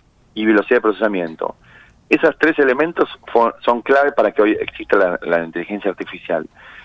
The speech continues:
Y la diferencia con un-, una programación común es que ahora se le dice a la máquina, bueno, si, eh, di-, eh, digamos, si pasa esto, bueno, la-, las opciones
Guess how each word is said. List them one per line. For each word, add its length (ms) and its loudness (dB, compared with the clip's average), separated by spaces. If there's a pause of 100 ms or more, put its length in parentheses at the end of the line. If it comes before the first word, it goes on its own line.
Y 80 2
la 60 8
diferencia 560 2
con 200 0
un-, 140 -8
una 260 2
programación 680 0 (180)
común 460 0 (500)
es 100 -2
que 100 4
ahora 240 4
se 80 2
le 120 4
dice 380 0
a 140 4
la 140 2
máquina, 500 0
bueno, 480 2 (1600)
si, 380 0 (380)
eh, 1040 2
di-, 180 -4
eh, 120 0
digamos, 480 2 (520)
si 100 -2
pasa 380 4
esto, 580 0 (540)
bueno, 360 4 (580)
la-, 340 2
las 220 2
opciones 380 2